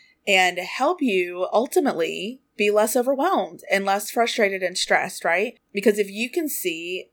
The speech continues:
what you're doing with your time and as you're going throughout your week and you start making these, this progress and you start getting things done,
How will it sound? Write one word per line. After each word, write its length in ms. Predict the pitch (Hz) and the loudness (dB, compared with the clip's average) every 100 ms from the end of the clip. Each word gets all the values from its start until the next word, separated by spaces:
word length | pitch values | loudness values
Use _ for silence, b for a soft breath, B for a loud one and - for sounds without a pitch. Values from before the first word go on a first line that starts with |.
| _ _ | _ _
what 280 | - 180 180 | -12 -2 0
you're 120 | 170 | 2
doing 260 | 185 185 180 | 0 0 -2
with 160 | 175 - | -8 -6
your 100 | 175 | -6
time 360 | 208 160 170 | -4 -6 -6
and 100 | 165 123 | -8 -2
as 240 | 175 180 | -2 0
you're 100 | 190 | -2
going 260 | 185 175 180 | -2 -6 -6
throughout 260 | 180 170 | -4 -4
your 120 | 170 | -6
week 360 | 170 170 165 - B B B B - | -10 -12 -12 -18 B B B B -2
and 400 | 180 170 170 170 | 0 0 -2 -4
you 300 | - 185 220 | -8 -6 -4
start 380 | - 277 277 180 | -2 -2 -2 -2
making 400 | 170 170 180 170 | -4 -4 -8 -10
these, 220 | 160 - | -16 -10
this 180 | 175 175 | -8 -8
progress 640 | - 165 156 143 - 185 - | -6 -2 -2 -2 -8 -12 -12
and 120 | 180 | -8
you 100 | 208 | -6
start 320 | - 220 180 | 2 2 2
getting 280 | 175 170 180 | -6 -6 -10
things 320 | 170 170 175 | -12 -12 -6
done, 500 | 160 147 147 202 220 | -4 -4 -4 -8 -10